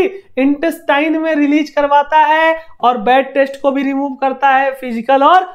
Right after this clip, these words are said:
chemical protection भी देता है, drug को moisture से बचाने का भी काम करता है। ठीक है dear,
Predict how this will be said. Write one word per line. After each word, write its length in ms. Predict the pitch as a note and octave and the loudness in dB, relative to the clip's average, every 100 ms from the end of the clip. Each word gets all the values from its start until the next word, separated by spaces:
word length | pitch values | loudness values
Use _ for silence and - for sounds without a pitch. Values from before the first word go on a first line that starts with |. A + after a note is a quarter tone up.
| - | -16
chemical 360 | - B3 B3+ C#4+ | -2 -2 0 -2
protection 520 | C#4+ C4 B3+ B3+ C#4+ | -2 0 0 0 -2
भी 80 | C#4+ | 0
देता 280 | C#4+ C#4 C#4+ | 2 0 2
है, 200 | C#4+ C#4+ | 2 0
drug 240 | A#3+ A#3+ C4 | -2 -4 -2
को 120 | D4+ | -2
moisture 420 | C#4 B3+ B3 C#4+ C#4+ | 0 0 0 -2 -2
से 320 | E4 F#4+ E4+ - - G#3+ | 4 4 2 -2 -10 -2
बचाने 460 | B3 C4+ C4+ D4 | 0 0 0 0
का 120 | D4 | 2
भी 140 | C#4+ D#4 | 2 2
काम 260 | D4+ C#4+ C#4+ | 2 0 0
करता 320 | C#4 C4+ C#4 | -2 0 2
है। 160 | B3 G#3+ | 2 0
ठीक 200 | A#3 D4 | -4 0
है 80 | |
dear, 320 | D#4+ F#4 F4 | 4 6 4